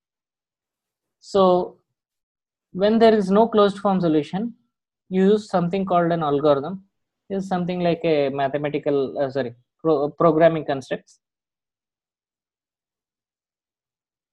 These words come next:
So whenever you don't have any closed form solution, what you use is you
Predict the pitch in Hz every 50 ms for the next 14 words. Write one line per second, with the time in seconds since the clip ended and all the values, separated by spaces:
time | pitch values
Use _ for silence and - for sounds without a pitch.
0 | _ _ _ _ _ _ _ _ _ _ _ _ _ - 196 180 170 165 165 165
1 | 175 190 214 233 233 226 214 208 202 185 180 185 190 196 196 202 208 202 196 190
2 | 190 190 190 180 175 175 175 - 196 175 170 156 151 135 131 123 - - 151 190
3 | - _ _ _ _ _ _ _ _ _ _ _ - - 180 180 185 220 208 202
4 | 196 196 190 185 190 196 190 175 170 175 170 170 170 160 160 160 156 -